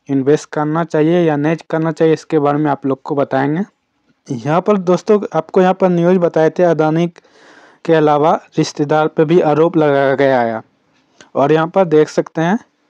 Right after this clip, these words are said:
इस केस में आठ लोग टोटल शामिल हैं, जिसमें गौतम अदानी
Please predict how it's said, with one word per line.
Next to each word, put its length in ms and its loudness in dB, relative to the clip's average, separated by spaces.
इस 200 0
केस 280 0
में 140 2
आठ 320 2
लोग 300 0
टोटल 280 0
शामिल 500 -2
हैं, 100 -10
जिसमें 440 0
गौतम 440 0
अदानी 360 -2